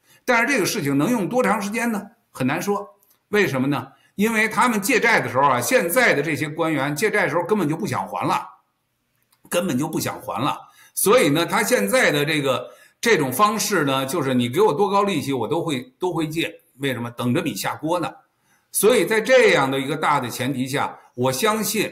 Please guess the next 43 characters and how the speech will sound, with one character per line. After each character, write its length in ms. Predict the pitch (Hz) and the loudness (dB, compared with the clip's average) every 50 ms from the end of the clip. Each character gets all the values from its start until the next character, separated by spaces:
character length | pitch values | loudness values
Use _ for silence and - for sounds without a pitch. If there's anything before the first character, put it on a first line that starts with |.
| - - _ | -8 -16 _
这 120 | - 175 143 | -4 -4 -2
些 180 | 139 151 165 156 | -2 -4 -6 -4
债 240 | 156 262 262 - 110 | -2 -2 -2 -2 -4
权 280 | 101 - 110 110 127 | -6 -8 -6 -4 -4
人 220 | 120 104 107 117 - | -2 -4 -4 -6 -6
或 160 | - 196 175 | -4 -4 -2
者 100 | 139 170 | -2 -2
潜 320 | 170 - - 143 101 95 | -4 -4 -6 -6 -6 -6
在 140 | 95 202 - | -4 -4 -4
的 100 | 143 123 113 | -4 -6 -6
债 120 | 117 104 | -8 -8
权 180 | 98 - 98 104 | -8 -8 -6 -6
人 220 | 107 101 98 98 - - - _ | -4 -4 -6 -8 -10 -16 -10 _
也 140 | 151 139 127 | -4 -2 -2
会 180 | - 254 262 | 0 0 0
很 440 | 160 - - - 131 123 101 95 98 | 0 0 -2 -4 -4 -2 -2 -4 -8
快 260 | 98 - 214 220 - 117 - - | -8 -6 -4 -4 -4 -6 -8 -12
看 340 | - - 302 302 285 - 110 | -8 -4 -2 -2 -2 -2 -4
到 180 | 104 92 90 | -6 -8 -10
这 80 | 90 87 87 | -10 -14 -16
个， 180 | - - - _ _ _ _ _ | -18 -20 -20 _ _ _ _ _
看 260 | - - - 147 120 | -8 -6 -4 -4 -4
清 260 | 110 - - 170 165 | -6 -6 -6 -6 -6
这 120 | 156 135 107 | -4 -6 -8
个 80 | 95 | -8
实 240 | - - - 98 104 | -8 -8 -8 -8 -8
质。 260 | 139 170 151 143 - _ _ _ _ _ _ | -10 -10 -10 -12 -14 _ _ _ _ _ _
那 120 | - 226 - | -2 -2 0
如 140 | 220 262 262 | 0 0 0
果 100 | 220 156 | 0 0
是 120 | 156 214 | 0 0
这 180 | 208 240 208 175 | 0 2 2 2
样， 220 | 156 135 120 - - - - | 2 0 0 -4 -8 -12 -4
你 100 | - 143 | -2 -2
就 140 | 147 - 226 | 0 0 0
想 260 | - 143 123 139 165 | 0 0 0 0 2
你， 220 | 151 147 147 147 - | 2 0 0 -2 -2
你 340 | - 139 139 151 156 165 160 - | -2 0 0 0 0 -2 -8 -10
换 320 | - 165 160 285 226 196 | -8 -4 -2 0 0 0
位 160 | 196 202 170 147 | 0 0 0 -2
思 220 | - - 247 214 | -2 -2 -4 -4
考 200 | 160 - 104 - | -6 -6 -6 -6
嘛， 160 | 226 127 - | -4 -4 -6